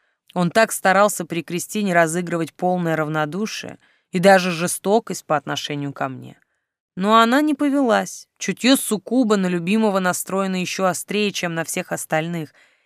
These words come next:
И теперь, когда он понял причину моего поведения, то его раздражение перестанет выглядеть естественно.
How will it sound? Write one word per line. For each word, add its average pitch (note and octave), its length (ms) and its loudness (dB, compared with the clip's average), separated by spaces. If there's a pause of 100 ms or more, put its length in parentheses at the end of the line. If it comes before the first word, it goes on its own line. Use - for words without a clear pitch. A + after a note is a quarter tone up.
(120)
И F#3 80 -6
теперь, A3+ 420 2
когда F3 320 0
он F#3 100 0
понял G#3+ 340 -2
причину G3+ 460 -2
моего F3+ 280 0
поведения, F3 720 -2 (440)
то - 100 0
его G#3 260 6
раздражение A3+ 600 4
перестанет A#3+ 640 0
выглядеть G3+ 540 -2
естественно. D#3+ 840 -8